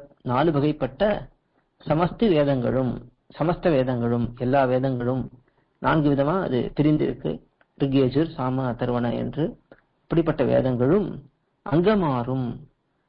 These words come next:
வியாக்கரணாதி ஆறு அங்கங்களும், சீக்ஷா, வியாக்கரணம், நிருக்தம், கல்பம், சந்தசு, ஜோதிஷம் என்று ஆறு அங்கங்கள் வேதத்துக்கு.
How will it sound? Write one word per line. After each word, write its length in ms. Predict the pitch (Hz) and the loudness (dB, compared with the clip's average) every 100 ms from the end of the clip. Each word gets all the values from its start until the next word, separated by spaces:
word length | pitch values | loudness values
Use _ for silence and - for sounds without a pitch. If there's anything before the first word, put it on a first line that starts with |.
| _ _ _ _ | _ _ _ _
வியாக்கரணாதி 1200 | 131 123 135 185 202 185 170 156 147 214 147 - - _ _ _ _ _ - | -4 0 2 2 0 0 2 0 0 -2 -4 -6 -16 _ _ _ _ _ -2
ஆறு 400 | 143 170 208 170 | 2 4 4 2
அங்கங்களும், 720 | 147 143 131 117 123 127 113 - _ _ - - | 2 0 0 -2 -2 -2 -4 -10 _ _ -20 -4
சீக்ஷா, 480 | 143 139 - 139 160 | -4 -2 -2 0 0
வியாக்கரணம், 640 | 127 131 131 123 120 147 | 0 0 -2 -2 -2 0
நிருக்தம், 580 | 135 135 135 - 139 151 _ _ _ _ - | 0 0 -2 -2 -2 -4 _ _ _ _ 0
கல்பம், 440 | 131 131 127 143 185 | 2 2 0 -4 -4
சந்தசு, 640 | 131 131 127 120 - 233 - _ _ _ _ _ 127 | -2 0 0 -2 -4 -8 -10 _ _ _ _ _ 2
ஜோதிஷம் 540 | 139 127 123 127 123 | 4 4 0 -4 -2
என்று 260 | 117 208 - | -4 -4 -2
ஆறு 300 | 127 139 139 | 0 2 2
அங்கங்கள் 400 | 127 143 139 120 | 0 -2 -4 -2
வேதத்துக்கு. 640 | 123 123 120 - 151 | 0 0 -2 -6 -8